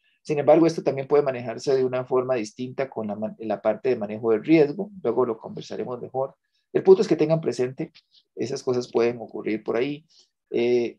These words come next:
las competencias a veces desconocidas del equipo de proyecto o que se requieran. Algunas veces puede ser que en una actividad se requiere una competencia que el equipo no tiene y yo no me di cuenta. Eso puede generar algún trastorno, ¿verdad? Eh, etcétera.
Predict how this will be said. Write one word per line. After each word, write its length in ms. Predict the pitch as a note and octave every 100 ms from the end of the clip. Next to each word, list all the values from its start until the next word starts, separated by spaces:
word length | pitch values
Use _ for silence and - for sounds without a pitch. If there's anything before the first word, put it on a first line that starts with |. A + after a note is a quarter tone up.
| _
las 180 | D3+ D3
competencias 680 | - D#3 C3 C#3+ D#3 F#3+ D#3+
a 40 |
veces 260 | C3 C#3 D#3
desconocidas 640 | C#3 - A2+ A2 B2 C#3+
del 140 | C#3 A2
equipo 320 | - B2 C#3+
de 80 | C3
proyecto 540 | G#2 G2+ B2+ - A2
o 140 | B2+ B2
que 100 | A#2
se 140 | A#2
requieran. 640 | G#2+ G#2+ C#3 D#3 B2+ A2 - _ _ _
Algunas 340 | A#2 C3 D3+
veces 260 | D3 D3 D#3+
puede 200 | D3+ C3+
ser 160 | D3+ -
que 100 | C3+
en 80 |
una 160 | B2+ C#3+
actividad 480 | C#3+ B2 A#2 B2 C3
se 160 | -
requiere 420 | A2+ A2 A#2+ B2+ C3+
una 220 | C3+ C3+
competencia 640 | C#3 C3+ C3+ B2+ B2+ C3+
que 100 | -
el 60 | A2
equipo 340 | G#2+ A2+ B2+
no 140 | A#2+ A#2+
tiene 280 | B2+ B2+
y 40 | C3+
yo 140 | A2
no 80 | A#2
me 80 | G#2
di 120 | G#2+
cuenta. 520 | B2+ B2+ B2+ A#2 A2
Eso 240 | - - -
puede 200 | G2+ G#2+
generar 240 | G#2 G2+
algún 180 | G#2 G#2+
trastorno, 680 | - G#2+ - D3 C3 B2 C#3+ _ - -
¿verdad? 400 | G#2 G#2+ A2 - _ _ _ _ _
Eh, 420 | - A2 A2 G#2+ G#2+ _ _ -
etcétera. 500 | D3+ D3+ - -